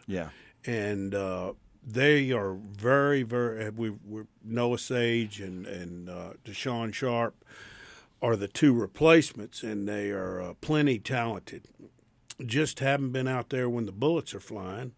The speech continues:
Speaker 2: <laughs> And, um, I, I know they'll be fine,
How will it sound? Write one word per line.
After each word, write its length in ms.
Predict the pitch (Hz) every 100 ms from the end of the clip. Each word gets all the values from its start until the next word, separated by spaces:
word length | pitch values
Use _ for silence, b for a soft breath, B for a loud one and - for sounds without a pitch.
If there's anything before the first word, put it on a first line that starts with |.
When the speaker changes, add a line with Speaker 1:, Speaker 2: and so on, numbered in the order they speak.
| B B B
Speaker 2:
<laughs> 80 | 180 B
And, 400 | 131 117 104 101
um, 400 | 101 98 92 101 104
I, 160 | 120
I 200 | - 120
know 420 | 120 120 139 151 139
they'll 220 | 127 110
be 200 | 117 110
fine, 680 | - 135 131 143 151 156